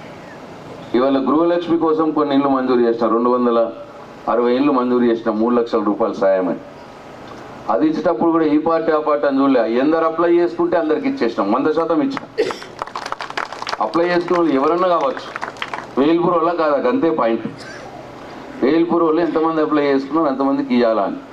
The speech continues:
అట్లా చేసిన కాబట్టే నేను మీ అందరినీ కోరుతా ఉన్నా. ఇప్పుడు కూడా దయచేసి పార్టీలు చూడకూరి, నన్నే చూడకూరి దయచేసి.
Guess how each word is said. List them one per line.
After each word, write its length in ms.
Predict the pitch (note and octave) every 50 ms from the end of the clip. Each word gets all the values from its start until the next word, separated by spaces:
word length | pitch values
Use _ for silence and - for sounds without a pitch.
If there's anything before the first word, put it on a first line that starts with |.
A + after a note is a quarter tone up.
| - - - - - - - - - - - - - - - - - - - - - - - - - - - - - - - - - - - - - - - - - - - - - - - -
అట్లా 220 | - - - D#3+
చేసిన 540 | - - - - D3 D3 E3+ E3+ E3+ F#3 F#3+
కాబట్టే 720 | E3+ E3+ E3 D#3+ D#3+ D#3+ D#3 - E3 E3 E3 E3+ E3+ - - - - - - - - - -
నేను 200 | C3 C#3 C#3 C3+
మీ 100 | C3 B2
అందరినీ 320 | A#2+ A#2+ B2 B2 C3+ C3
కోరుతా 440 | - - A#2 G#2+ G#2 - - G2 F#2+
ఉన్నా. 200 | F2+ E2+ D#2+ D#2 - -
ఇప్పుడు 260 | A2+ A2+ - F#3+ F3
కూడా 160 | E3+ E3+ F3+ F3+
దయచేసి 440 | D#3 D#3+ D3+ D3+ C3+ D#3 D#3 D#3
పార్టీలు 420 | - C3 A#2+ A#2 - C#3 C3 A#2 A2
చూడకూరి, 460 | A2 A2 A2 A2 A2 G#2+ A2 C3+ B2
నన్నే 300 | A2 A2 A#2 B2+ C#3 D#3+
చూడకూరి 400 | E3+ D3+ C#3+ A#2 A#2 A2 G#2+ A2
దయచేసి. 400 | G2+ G#2 F#2+ F2 F2 F2 E2 -